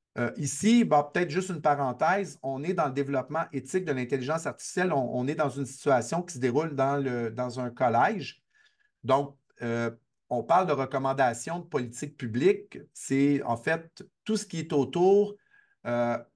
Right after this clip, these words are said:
d'en fait, d'action coordonnée de l'État ou d'une autorité publique pour obtenir une modification ou une évolution de la situation donnée. On parle d'une autorité. Bon, dans des cas où, euh, les questions éthiques ou les scénarios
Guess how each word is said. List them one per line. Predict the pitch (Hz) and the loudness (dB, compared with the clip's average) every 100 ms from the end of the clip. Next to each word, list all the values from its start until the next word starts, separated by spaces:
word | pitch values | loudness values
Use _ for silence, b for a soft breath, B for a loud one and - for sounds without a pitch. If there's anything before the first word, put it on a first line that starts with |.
| - | -6
d'en | 123 120 | -4 -4
fait, | - 175 143 | -2 -4 2
d'action | 147 147 - 185 | 0 0 -2 -2
coordonnée | 185 151 143 139 127 131 160 208 214 _ _ _ 127 | -2 0 0 2 -2 -2 -4 -6 -8 _ _ _ -12
de | 107 127 | -6 -2
l'État | 165 147 - 214 | 0 0 4 4
ou | 202 | 4
d'une | 127 139 151 | 0 -4 -4
autorité | 147 180 165 165 208 | 0 -2 -2 -4 -4
publique | - 123 151 214 208 _ - | -2 -4 2 2 2 _ -2
pour | 175 185 | 0 2
obtenir | 147 - 131 143 185 185 147 - | 0 0 -2 0 -2 -4 -8 -8
une | 135 | -4
modification | 139 131 - 143 127 143 135 - | -4 -4 -4 -2 -2 -2 -4 -4
ou | 135 | -4
une | 139 | -2
évolution | 147 147 135 117 185 | 0 2 0 0 -2
de | 175 | -2
la | 135 | -4
situation | - 139 123 160 156 | -2 -2 0 -4 -4
donnée. | 127 117 - B B | -4 -4 -10 B B
On | 127 | -4
parle | - 196 180 | 4 4 4
d'une | 147 | -2
autorité. | 151 180 165 139 143 143 _ _ b b b | 0 0 -2 -4 -8 -8 _ _ b b b
Bon, | 123 123 | 0 4
dans | 139 143 | 4 2
des | 165 165 | 0 0
cas | 220 285 | 0 0
où, | 202 180 220 208 | 0 0 2 2
euh, | 143 | 2
les | 139 - | -2 -4
questions | 139 - 190 202 180 | -6 -4 -2 -2 -2
éthiques | 123 - 185 190 | -4 0 -2 -2
ou | - | -4
les | 127 127 | -2 -2
scénarios | 120 - 151 127 143 180 | -2 0 0 0 -2 -2